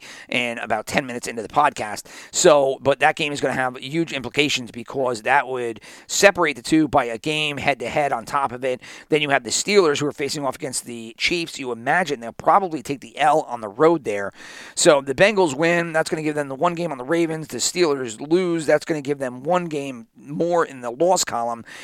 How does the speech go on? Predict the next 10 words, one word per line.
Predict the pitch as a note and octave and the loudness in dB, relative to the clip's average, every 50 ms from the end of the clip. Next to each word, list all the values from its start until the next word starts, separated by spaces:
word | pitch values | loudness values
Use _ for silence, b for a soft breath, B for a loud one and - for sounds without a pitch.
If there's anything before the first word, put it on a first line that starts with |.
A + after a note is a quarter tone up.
| B B | B B
And | - C#3 C#3+ C#3 | -2 -2 -2 -2
the | C3+ | -4
Browns | - D3 D#3 D#3+ E3 C3 | 2 4 4 4 4 2
already | B2+ C3+ D#3+ D#3+ D3+ | 2 2 2 2 2
lost | C3 C3 C3 A#2+ - | 0 0 0 0 -2
at | F#2+ | -4
seven | - - C3+ A#2 A#2 G#2+ | -4 -2 -2 -2 -2 -4
and | G#2 G#2 G#2 | -8 -10 -14
eight. | F2 D2 - _ B B B B B B B | -16 -18 -20 _ B B B B B B B
So | - - E3 C#3+ C3 C3 | 0 4 6 6 6 4